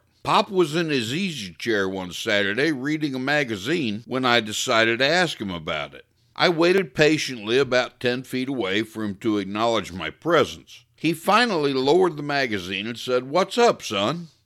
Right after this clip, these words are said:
I replied, "Well, since you won't let me have a mini bike, can I have a go-kart?" He said, "Sure." Then to my disappointment, he began reading his magazine again. I just stood there. After a few moments, he lowered his magazine again and asked, "Is there anything else?"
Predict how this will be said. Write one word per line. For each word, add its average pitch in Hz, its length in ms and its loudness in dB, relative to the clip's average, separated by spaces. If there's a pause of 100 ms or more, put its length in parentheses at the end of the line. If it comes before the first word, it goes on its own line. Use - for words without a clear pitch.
(180)
I 110 100 6
replied, 120 680 2 (160)
"Well, 135 440 2
since - 380 -8
you 123 60 -6
won't 143 300 -2
let 180 140 -4
me 170 120 0
have 156 260 2
a 123 60 -2
mini 175 300 -2
bike, 95 420 -2
can 127 120 -2
I - 60 0
have 151 220 4
a 135 40 -4
go-kart?" 196 600 4 (300)
He 185 120 -4
said, 190 320 2
"Sure." 339 760 2
Then 131 220 -4
to 139 60 -6
my 160 240 2
disappointment, 120 880 -2
he 147 80 -2
began 123 460 -4
reading 151 320 -4
his 160 180 -8
magazine 147 640 0
again. 85 480 -4 (140)
I 139 100 -2
just 170 240 -6
stood 180 380 0
there. 73 240 -8 (180)
After 139 320 4
a 123 60 -2
few 151 260 -6
moments, 147 540 0
he 120 100 -4
lowered 135 380 2
his 110 160 -2
magazine 127 640 -2
again 123 340 -2
and 156 140 -2
asked, 123 360 0
"Is 113 220 0
there 117 140 0
anything 135 440 0
else?" 147 520 -2